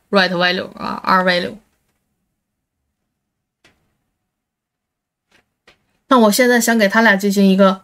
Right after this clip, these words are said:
连接，进行一个连接的话，啊，好，我知道P D点merge，对不对？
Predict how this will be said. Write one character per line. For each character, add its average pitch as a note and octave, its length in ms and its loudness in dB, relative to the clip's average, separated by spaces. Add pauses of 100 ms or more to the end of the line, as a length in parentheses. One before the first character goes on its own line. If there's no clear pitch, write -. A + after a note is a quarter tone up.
(1400)
连 F#3+ 260 2
接， G3+ 240 2 (1300)
进 A3 160 0
行 G#3 120 4
一 - 20 4
个 G#3 80 4
连 F#3+ 160 2
接 G3 80 4
的 G#3 80 4
话， G3+ 180 0
啊， G3+ 160 0
好， F#3+ 300 0
我 F#3 140 2
知 F#3 100 -4
道 G3 160 0
P G#3 220 -4
D A3 100 2
点 G3 140 0
merge， G3+ 260 2
对 - 140 -2
不 - 20 0
对？ F#3+ 160 2